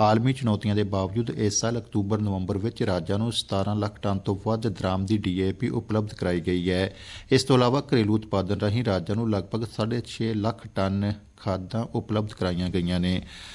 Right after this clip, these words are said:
ਮੌਜੂਦਾ ਹਾੜੀ ਦੀਆਂ ਫਸਲਾਂ ਲਈ ਹੁਣ ਤੱਕ ਚੌਂਤੀ ਲੱਖ ਇਕਿਆਸੀ ਹਜ਼ਾਰ ਮੀਟ੍ਰਿਕ ਟਨ ਡੀ ਏ ਪੀ ਅਤੇ ਪਚਵੰਜਾ ਲੱਖ ਮੀਟ੍ਰਿਕ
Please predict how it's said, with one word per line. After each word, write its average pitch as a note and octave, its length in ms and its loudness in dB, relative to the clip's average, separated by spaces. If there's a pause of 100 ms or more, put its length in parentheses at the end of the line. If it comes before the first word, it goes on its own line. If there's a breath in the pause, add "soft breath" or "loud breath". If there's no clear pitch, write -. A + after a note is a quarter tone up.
(200 loud breath)
ਮੌਜੂਦਾ A2 560 4
ਹਾੜੀ A2+ 160 4
ਦੀਆਂ A#2+ 160 0
ਫਸਲਾਂ G2+ 380 0
ਲਈ A#2 180 0
ਹੁਣ G#2 120 2
ਤੱਕ G#2+ 340 -2
ਚੌਂਤੀ G#2 380 0
ਲੱਖ A2 240 0
ਇਕਿਆਸੀ G#2 480 0
ਹਜ਼ਾਰ F#2+ 340 -2
ਮੀਟ੍ਰਿਕ F#2+ 400 -2
ਟਨ G2 180 2
ਡੀ F2+ 180 0
ਏ G2 80 4
ਪੀ A#2+ 220 2 (640 loud breath)
ਅਤੇ A2+ 160 2
ਪਚਵੰਜਾ A2+ 600 2
ਲੱਖ A2+ 300 0
ਮੀਟ੍ਰਿਕ G2 340 2